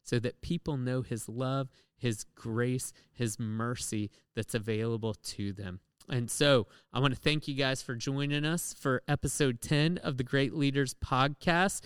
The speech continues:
Uh, we will be back with you next month. Pastor Jerry is gonna be on. We're gonna talk a little bit bo-, more about our vision, our Multiply vision coming into the future. And so we encourage you,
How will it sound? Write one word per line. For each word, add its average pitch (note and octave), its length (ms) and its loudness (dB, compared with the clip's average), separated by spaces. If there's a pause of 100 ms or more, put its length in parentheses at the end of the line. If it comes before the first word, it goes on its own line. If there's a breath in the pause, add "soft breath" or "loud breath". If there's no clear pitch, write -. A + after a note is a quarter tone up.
(260 loud breath)
Uh, A#2 260 2
we B2 220 2
will D3+ 180 4
be C#3 360 0
back D3 420 0
with C#3+ 180 2
you D3 140 0
next C3+ 420 -2
month. E3+ 280 0
Pastor C#3+ 380 0
Jerry D3 300 4
is C#3 120 -2
gonna C#3 200 0
be C3+ 200 -2
on. E3 200 0
We're D#3+ 120 0
gonna C#3 100 0
talk C#3+ 300 -4
a E3 40 -2
little D3+ 200 0
bit C#3+ 180 -2
bo-, D#3 160 -4 (420 loud breath)
more D#3+ 540 4
about C#3 480 2
our B2+ 220 2
vision, C#3 760 2
our A#2+ 140 0
Multiply C#3+ 500 -2
vision D3+ 320 -2
coming D3 260 -4
into C#3 300 -4
the C3 80 -4
future. C#3+ 500 -4 (300 loud breath)
And B2+ 180 0
so C#3 340 4 (100)
we D3+ 500 0
encourage D#3+ 580 0
you, G#3+ 220 -2